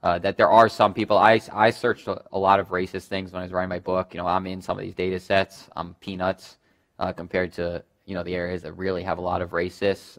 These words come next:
Uh, so I think, you know, I, I, I, with the, with the visitors, uh, that data just isn't available to me. Uh, you know, it would be available to the Stormfront people, but I don't think they're, they're not big fans of people like me. <laughs> Uh, so, uh,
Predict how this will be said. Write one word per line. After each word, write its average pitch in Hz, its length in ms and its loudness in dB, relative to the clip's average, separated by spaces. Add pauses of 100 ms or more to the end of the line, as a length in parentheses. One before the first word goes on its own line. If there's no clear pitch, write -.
Uh, 85 220 -2
so 98 160 0
I 98 80 4
think, 104 260 -4 (580)
you 107 60 -4
know, 104 80 4
I, 95 380 0
I, 107 120 2 (200)
I, - 80 -4 (460)
with 120 180 2
the, 113 240 4
with 120 140 0
the 107 300 6
visitors, 117 540 0
uh, 90 360 2 (880)
that 104 200 4
data 107 180 2
just 90 200 -10
isn't 92 180 -8
available 90 480 0
to 101 140 -16
me. 98 240 -4 (240)
Uh, 87 320 -8 (280)
you - 60 -20
know, 87 140 -6
it - 100 -6
would 101 220 0
be 98 100 -4
available 90 400 -4
to - 0 -
the 85 100 -16
Stormfront 90 520 -8 (360)
people, 92 300 -6
but 87 80 -4
I 87 60 -2
don't 87 120 -6
think 90 160 -8
they're, - 280 -12
they're 95 100 -4
not 92 320 -6
big 87 140 -8
fans 92 300 -10
of 85 120 -14
people 87 220 -10
like 87 160 -8
me. 101 440 -6
<laughs> - 40 -20 (400)
Uh, 95 260 -2
so, 87 240 -4
uh, 87 420 -4